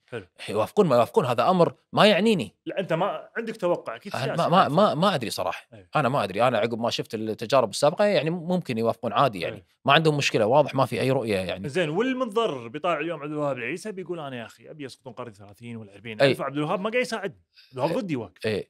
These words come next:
Speaker 2: لا، بس خليني أكمل لك. أول شيء، ليش الاعتراض كان اعتراض فني؟ وأنا ما عندي اعتراض سياسي،
Speaker 1: مم.
Speaker 2: آه، على هذا الموضوع. دايمًا قراراتي السياسية قائمة على أسباب فنية يعني.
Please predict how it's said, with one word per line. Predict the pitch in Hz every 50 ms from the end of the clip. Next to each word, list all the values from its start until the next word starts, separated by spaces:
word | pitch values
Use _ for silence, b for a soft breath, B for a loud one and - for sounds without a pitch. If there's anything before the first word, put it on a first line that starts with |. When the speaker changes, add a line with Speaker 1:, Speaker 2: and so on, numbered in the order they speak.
| _ -
Speaker 2:
لا، | 123 123
بس | 123 131 -
خليني | - 160 160 -
أكمل | - 156 160 160
لك. | 131 113 -
أول | - - 120 131 123
شيء، | - - 104 85 - _ _ _ _ _ _ _
ليش | - 131 147 131 - - - - -
الاعتراض | 110 113 95 - - 131 127 110 -
كان | - 113
اعتراض | 90 - 135 127 117
فني؟ | - - 131 131 156 214
وأنا | - - 156
ما | 139 147
عندي | 123 123 110
اعتراض | - - 127 113 107
سياسي، | - - - 113 117 110 - - - -
Speaker 1:
مم. | 127 113 104 104 85 B _ -
Speaker 2:
آه، | 110 113 110 107
على | 104 95 104 104
هذا | 107 107
الموضوع. | 107 107 131 160
دايمًا | 143 156 170 160 143
قراراتي | - - 120 123 127 147 143 - -
السياسية | 98 - - 117 104 - - 156 165
قائمة | - - 160 - 120 131 123
على | 131 123
أسباب | - - - - -
فنية | - - 123 180 - 120 98
يعني. | 76 - - -